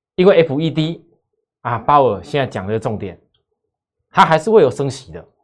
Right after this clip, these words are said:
那是不是升息的次数没那么频繁？那外资在看的是这个事情。那俄罗斯跟乌克兰的状况，我只能说，可能不会这么早就结束。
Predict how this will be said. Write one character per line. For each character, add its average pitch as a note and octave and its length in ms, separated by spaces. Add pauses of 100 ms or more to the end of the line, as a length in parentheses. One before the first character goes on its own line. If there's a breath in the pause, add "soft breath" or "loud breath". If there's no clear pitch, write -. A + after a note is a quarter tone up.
(720)
那 G#3+ 100
是 B3 140
不 C#4 40
是 A#3 60
升 C#4+ 180
息 E3 200
的 - 340 (280)
次 B3+ 180
数 B3+ 100
没 F3 140
那 G3+ 60
么 G3 60
频 C3+ 220
繁？ F#2+ 260 (1500)
那 C#3+ 120
外 E3+ 160
资 C3+ 140
在 C#3+ 80
看 C3+ 200
的 G#2+ 60
是 G2+ 120
这 A#2+ 80
个 G#2 100
事 G#2 160
情。 D#2 200 (1000)
那 G#3 160
俄 C#4+ 120
罗 B3 120
斯 A3+ 140
跟 B3+ 120
乌 C4 100
克 B3 160
兰 A3+ 120
的 C3+ 80
状 C#3 220
况， B2 340 (600)
我 C#3 100
只 C3 100
能 G#2 140
说， A2 420 (840)
可 - 140
能 A2 120
不 B2+ 100
会 D#3+ 60
这 F#3+ 120
么 C3 100
早 D#2+ 120
就 G#2 100
结 F2 200
束。 - 320